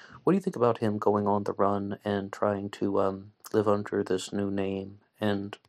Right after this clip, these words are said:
also, I would really like to know, what do you think about the nineteen sixty-two murder of Ray Davis? Again, a taxi driver was murdered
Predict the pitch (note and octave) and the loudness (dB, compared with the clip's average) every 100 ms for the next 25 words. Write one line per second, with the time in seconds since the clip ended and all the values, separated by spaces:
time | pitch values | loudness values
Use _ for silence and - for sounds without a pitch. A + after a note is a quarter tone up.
0 | _ - - D#3+ E3 A#2+ A2 A2+ E3+ G#3 | _ -14 2 4 6 2 2 -2 0 0
1 | A#2 - - G2+ G2 - E3 - G3 B2+ | 2 0 -2 -2 -2 0 0 0 -4 -4
2 | C3 G#2 G#2 G#2 A2+ A#2 A2+ A2+ - - | -2 -2 -2 -4 -6 -6 -8 -6 -8 -8
3 | G2 - A2 G#2 G#2+ G#2 G2+ - G2 G2+ | -8 0 0 2 0 2 0 2 0 0
4 | G2 G2 F#2+ G2 - - G2+ F#2+ - G#2 | 0 -2 -2 -4 -2 2 2 0 0 0
5 | - G2 G2 F#2+ F#2+ - A#2 A2 A2 | 0 4 4 2 -6 -6 -2 0 0